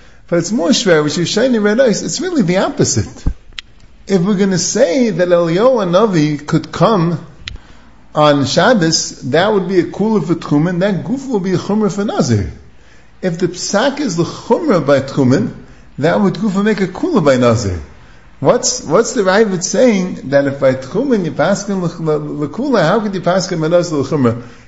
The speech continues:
If by Tchumen you paskin l'kula, that gufa makes it that you should paskin by Nazir l'chumra. It's very schwer. I mean, l'chayr Eliyahu Hanavi knows if yesh Tchumen l'mal miyud, ain't Tchumen l'mal miyud. So l'chayr,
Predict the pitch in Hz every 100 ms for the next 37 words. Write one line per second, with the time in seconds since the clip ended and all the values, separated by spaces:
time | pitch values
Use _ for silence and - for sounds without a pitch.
0 | - 170 156 156 - 220 285 240 175 190
1 | 208 214 175 247 247 208 160 226 214 196
2 | 240 359 - 302 175 147 143 139 127 131
3 | 123 127 117 113 107 117 107 95 76 -
4 | - - - - - - 254 302 240 214
5 | 226 214 262 185 269 262 285 294 277 269
6 | 277 320 311 185 156 160 175 170 - 160
7 | 143 147 143 139 135 127 139 - 131 120
8 | 117 113 107 104 104 101 135 - - -
9 | - - - 156 143 - 240 262 226 -